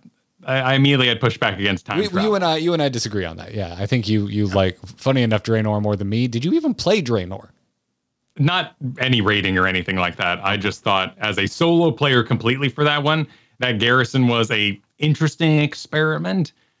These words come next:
Speaker 1: But mainly I like the way they presented bosses. I really like getting in the game and having my villains, what's it called? Uh, uh, gallery, rogues gallery. My rogues gallery very apparent and knowing exactly what I was gonna fight.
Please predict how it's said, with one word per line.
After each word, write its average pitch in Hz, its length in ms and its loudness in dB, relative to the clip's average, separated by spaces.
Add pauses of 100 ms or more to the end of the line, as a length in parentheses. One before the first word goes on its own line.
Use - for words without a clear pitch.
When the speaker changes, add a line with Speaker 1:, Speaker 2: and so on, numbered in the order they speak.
(120)
Speaker 1:
But 156 120 2
mainly 165 300 2
I 143 80 2
like 123 180 2
the 120 80 -2
way 110 140 2
they 101 100 2
presented 92 400 0
bosses. 90 380 -2
I 110 120 -2
really 117 360 4
like 104 300 0
getting 113 260 2
in 110 100 4
the 104 80 2
game 92 460 0 (260)
and 95 220 -2
having 101 420 0
my 90 560 0 (520)
villains, 131 600 2
what's 156 160 -4
it 127 60 -6
called? 82 400 -4
Uh, 82 160 -4 (480)
uh, 95 140 -2 (260)
gallery, 117 380 2
rogues 170 280 4
gallery. 82 340 -2
My 120 140 -2
rogues 147 300 0
gallery 127 320 0
very 107 260 0
apparent 78 540 -6
and 101 120 0
knowing 104 200 2
exactly 104 340 0
what 95 140 2
I 90 60 4
was 87 100 -4
gonna 90 180 -2
fight. 73 320 -2